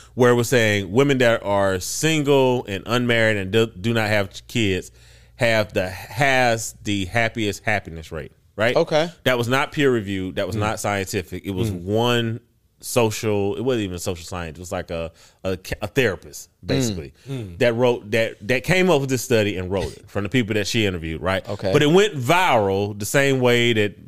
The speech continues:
Speaker 1: black men are deadbeats went viral, right?
Speaker 3: Mm.
Speaker 1: Because
Speaker 2: Okay.
Speaker 1: it's a good story. Every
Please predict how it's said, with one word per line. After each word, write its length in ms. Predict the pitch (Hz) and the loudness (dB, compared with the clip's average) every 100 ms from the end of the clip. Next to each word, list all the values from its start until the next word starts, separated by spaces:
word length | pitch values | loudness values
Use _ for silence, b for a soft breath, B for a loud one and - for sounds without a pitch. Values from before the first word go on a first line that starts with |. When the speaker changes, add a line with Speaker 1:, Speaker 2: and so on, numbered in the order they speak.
| - _ | -20 _
Speaker 1:
black 240 | 131 117 | 0 2
men 180 | 110 107 | 0 -2
are 40 | 98 | 0
deadbeats 460 | 117 107 90 82 | 0 0 -2 -6
went 160 | 92 78 | -8 -4
viral, 300 | 87 82 82 | -4 -2 -2
right? 180 | 95 107 | -2 0
Speaker 3:
Mm. 60 | |
Speaker 1:
Because 180 | 107 107 | 2 2
Speaker 2:
Okay. 60 | 120 107 | 2 -2
Speaker 1:
it's 80 | |
a 40 | 95 | -2
good 160 | 120 | -2
story. 420 | - - 104 80 67 - B B B B B B B - _ _ - _ _ | -2 -2 -2 -2 -10 -20 B B B B B B B -20 _ _ -20 _ _
Every 520 | - 233 320 277 262 | 0 0 2 4 4